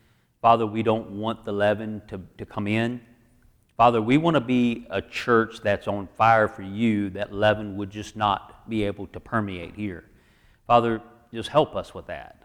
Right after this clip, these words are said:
Help us to see it. And Father, that we would be wise in how we take care of people, um,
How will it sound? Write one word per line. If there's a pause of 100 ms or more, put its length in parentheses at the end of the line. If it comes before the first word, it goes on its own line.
Help
us
to
see
it. (800)
And
Father,
that
we
would
be (160)
wise
in (380)
how
we
take
care
of
people, (500)
um,